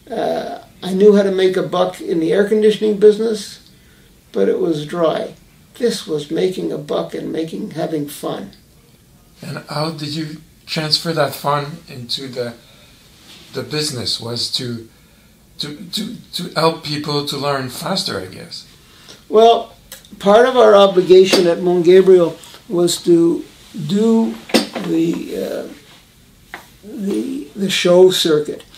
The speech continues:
Speaker 1: The Canadian government and the Quebec government
Speaker 2: Yes, yes, yes,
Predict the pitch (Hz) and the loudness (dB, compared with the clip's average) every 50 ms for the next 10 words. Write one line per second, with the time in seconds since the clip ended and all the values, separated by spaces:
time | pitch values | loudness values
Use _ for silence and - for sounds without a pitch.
0 | - - - - - 190 - - 180 180 185 190 214 226 240 240 233 220 185 185 | -20 -20 -18 -12 -10 -10 -6 -2 2 4 6 6 6 6 4 0 0 2 2 2
1 | 170 165 170 170 165 165 165 - - - - 170 175 185 - - 170 160 151 185 | 2 2 0 -2 -2 -4 -4 -6 -10 -12 -10 -8 -8 -8 -6 -4 -4 -2 2 4
2 | 190 196 196 - - 170 165 160 156 139 139 139 170 - - - - 127 131 139 | 4 4 4 0 0 0 0 0 -2 -4 -6 -8 -10 -10 -16 -20 -20 -20 -18 -18
3 | 139 - - - - - - - - - - | -18 -20 -20 -20 -20 -20 -20 -20 -20 -20 -20